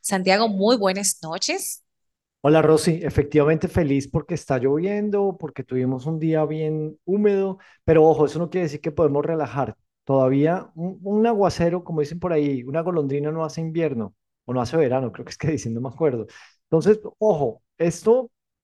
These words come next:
Speaker 2: tenemos que esperar, tenemos que seguir ahorrando ener-, eh, eh, agua, perdón, tenemos que seguir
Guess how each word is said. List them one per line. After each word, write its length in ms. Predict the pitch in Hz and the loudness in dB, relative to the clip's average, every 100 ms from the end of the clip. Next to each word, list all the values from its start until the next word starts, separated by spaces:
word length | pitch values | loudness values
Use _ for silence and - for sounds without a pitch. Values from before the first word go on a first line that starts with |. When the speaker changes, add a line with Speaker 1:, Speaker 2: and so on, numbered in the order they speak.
| _ | _
Speaker 2:
tenemos 320 | - 143 143 156 | -4 -2 -4 -4
que 80 | |
esperar, 380 | 196 - 147 131 | -4 0 2 2
tenemos 260 | 139 131 143 | 0 -4 -4
que 100 | 202 | -6
seguir 360 | 180 143 139 151 | -4 -2 2 4
ahorrando 400 | 156 175 165 170 | 4 2 0 0
ener-, 300 | 175 147 - | -2 -4 -2
eh, 520 | 139 127 123 120 120 - | 0 2 2 -2 -6 -6
eh, 160 | 123 131 | 2 6
agua, 340 | 147 165 151 | 6 6 2
perdón, 360 | 120 113 139 143 | 0 2 2 2
tenemos 340 | 131 131 135 | -2 -2 -4
que 100 | 165 | -6
seguir 380 | 156 143 131 | -4 -2 -2